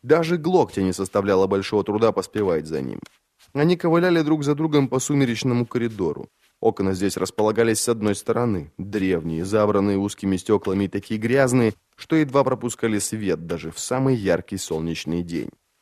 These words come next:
Сейчас наступал хмурый вечер, и свет не пробивался совсем.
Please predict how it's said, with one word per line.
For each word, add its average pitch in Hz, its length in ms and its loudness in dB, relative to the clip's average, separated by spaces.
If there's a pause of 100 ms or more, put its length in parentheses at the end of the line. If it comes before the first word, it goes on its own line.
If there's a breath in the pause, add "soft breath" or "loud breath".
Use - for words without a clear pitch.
(140)
Сейчас 135 540 -2
наступал 117 420 2
хмурый 120 420 0
вечер, 123 380 0
и 87 60 -2
свет 101 260 -2
не 101 100 -2
пробивался 90 560 0
совсем. 85 520 -8